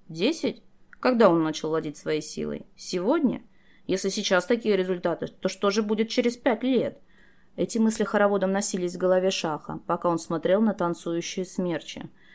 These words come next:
возвышающиеся грозными охранниками по бокам от взъерошенного маленького блондина. «Может, не нужно ждать, когда я вырасту?» «Я никому ничего не скажу, Белый,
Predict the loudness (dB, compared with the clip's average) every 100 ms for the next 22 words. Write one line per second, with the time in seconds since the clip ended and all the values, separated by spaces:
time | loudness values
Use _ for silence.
0 | -20 -6 -4 0 0 2 2 0 0 -4
1 | -2 -2 2 2 2 0 0 -2 0 0
2 | 0 -2 -2 -2 -4 -2 -2 0 0 0
3 | -2 -2 0 0 0 -4 -2 0 0 0
4 | 0 -2 -2 -2 0 0 -2 -4 -4 -6
5 | -12 _ -20 _ _ _ -4 -2 -2 2
6 | 2 4 6 6 6 0 0 2 4 4
7 | 2 2 2 -2 -4 -6 -6 -16 -20 -20
8 | -20 -20 -20 _ -20 -20 -20 -20 -18 0
9 | 6 6 6 8 10 10 8 6 6 4
10 | 2 2 0 0 0 0 -4